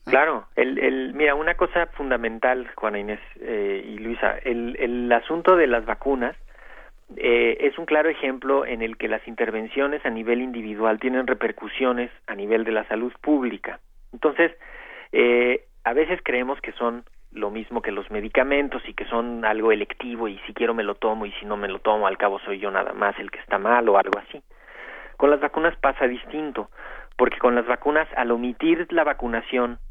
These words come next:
Speaker 2: en un grupo o en un individuo, eh, o en una población, pues, eh, lo que está haciendo es poner en riesgo al resto de la población, no nada más a los que de manera electiva dijeron que, que no se querían vacunar, o a los que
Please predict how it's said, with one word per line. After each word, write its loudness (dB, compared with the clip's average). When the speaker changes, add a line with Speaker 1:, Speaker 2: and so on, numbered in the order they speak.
Speaker 2:
en -4
un 0
grupo 2
o 0
en -4
un -4
individuo, 0
eh, 0
o -2
en -6
una 0
población, 0
pues, -4
eh, 0
lo -2
que -4
está 0
haciendo 2
es -2
poner 4
en 0
riesgo 2
al -2
resto 0
de 0
la 0
población, -4
no 2
nada 0
más -4
a -8
los -6
que -4
de -2
manera 0
electiva -4
dijeron -2
que, -2
que -6
no -6
se -12
querían -2
vacunar, 0
o 6
a 8
los 0
que 0